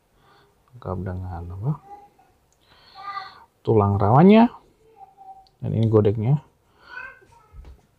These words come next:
Karena ini saya pengen menggambar dia yang macho ya, seperti Gengs. Jadi kita gondrongkan sedikit. Oke.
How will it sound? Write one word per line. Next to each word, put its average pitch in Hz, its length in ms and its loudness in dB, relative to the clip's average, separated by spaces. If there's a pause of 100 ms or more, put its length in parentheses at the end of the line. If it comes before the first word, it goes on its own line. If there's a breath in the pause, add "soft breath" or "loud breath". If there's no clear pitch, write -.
(400)
Karena 135 320 8
ini 151 240 8
saya 135 800 4
pengen 127 400 2
menggambar 117 560 0 (960 loud breath)
dia 104 320 4
yang 104 240 -2
macho 147 320 6
ya, 113 240 0 (160)
seperti - 1040 -16
Gengs. 107 640 -4
Jadi - 240 -12
kita - 560 -8 (1300 soft breath)
gondrongkan 131 640 4
sedikit. - 320 -12 (1900 soft breath)
Oke. 165 320 -2